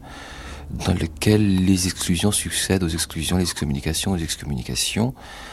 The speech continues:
Document fournira l'infrastructure et la logistique d'une riposte aussi immédiate que violente, qui est la publication d'un pamphlet qui s'appelle Un cadavre, que signeront Vitrac, Boiffard, euh, Desnos, l'un des plus chers amis de Breton,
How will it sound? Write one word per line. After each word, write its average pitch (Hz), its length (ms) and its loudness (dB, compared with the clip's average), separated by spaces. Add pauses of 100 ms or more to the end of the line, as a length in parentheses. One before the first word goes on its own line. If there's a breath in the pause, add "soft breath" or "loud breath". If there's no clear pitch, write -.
(420 loud breath)
Document 110 440 4
fournira 87 840 2
l'infrastructure 85 720 -2
et - 20 0
la - 80 -2
logistique - 840 -4
d'une 76 200 0
riposte - 920 -2 (480 loud breath)
aussi 80 300 2
immédiate 92 560 2
que - 100 -6
violente, 73 680 -4 (400 loud breath)
qui - 160 0
est - 20 4
la 76 80 2
publication - 480 -2
d'un 67 100 0
pamphlet 107 280 0
qui - 60 -2
s'appelle - 280 -2
Un 87 140 2
cadavre, - 720 -4 (960 loud breath)
que 87 100 2
signeront 80 1080 2
Vitrac, - 800 -4
Boiffard, 69 1040 -2
euh, 58 200 -4
Desnos, 64 720 -2
l'un 65 100 -2
des 58 80 -4
plus - 160 -8
chers 60 380 -2
amis 64 160 -4
de - 40 -16
Breton, - 560 -6